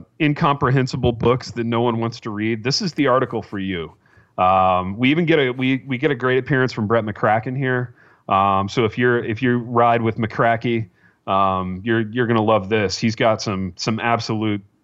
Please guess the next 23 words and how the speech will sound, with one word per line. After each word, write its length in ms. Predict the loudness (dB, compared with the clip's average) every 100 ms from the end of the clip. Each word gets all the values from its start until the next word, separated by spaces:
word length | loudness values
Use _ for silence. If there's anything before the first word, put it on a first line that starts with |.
| -20 _
stunners 540 | -8 -4 0 2 0 -2
on 200 | -4 -6
here. 280 | -6 -6 -8
So, 520 | -2 2 4 2 -2 -10 _ _ 0
uh, 200 | 2 2
Piper, 300 | 0 -2 -2
you 160 | -4
sent 240 | -4 -4 -2
this 160 | -4
along 320 | -2 0 2 0
this 160 | -2
morning. 500 | 0 2 2 0 -4 -10 _
I 120 | 2 2
actually 280 | 2 -2
did 200 | -2 -2
read 220 | 0 0 -2
a 60 |
couple 260 | -2 -4 -4
minutes 320 | -6 -6 -2
of 160 | -2 -2
it, 180 | -4 -8 _ -20 _ -6
and, 360 | -2 0 0
um, 560 | 2 4 4 2 -2 -10